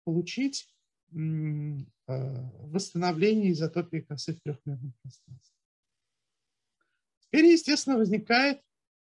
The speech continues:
вопрос, мы, так сказать, поняли инвариант,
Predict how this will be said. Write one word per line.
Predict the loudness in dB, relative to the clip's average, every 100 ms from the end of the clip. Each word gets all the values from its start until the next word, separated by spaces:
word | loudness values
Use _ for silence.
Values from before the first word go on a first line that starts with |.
| _
вопрос, | -8 -4 -2 -2 -4 -10 _ _
мы, | 0 2 4 4 0 _ _
так | -2 -2
сказать, | -2 0 2 2 0 -6
поняли | -2 0 2 4 2
инвариант, | 0 0 2 2 2 0